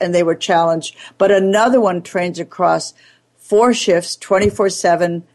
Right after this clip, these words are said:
ten-hour days, very, very staggered.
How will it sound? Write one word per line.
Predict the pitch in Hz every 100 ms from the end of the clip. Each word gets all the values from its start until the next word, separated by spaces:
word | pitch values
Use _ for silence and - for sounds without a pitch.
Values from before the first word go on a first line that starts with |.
| -
ten-hour | 208 190 190 190 190
days, | 180 170 170 170 156
very, | - 135 175 180 175
very | 170 170 175
staggered. | - 185 160 151 151 147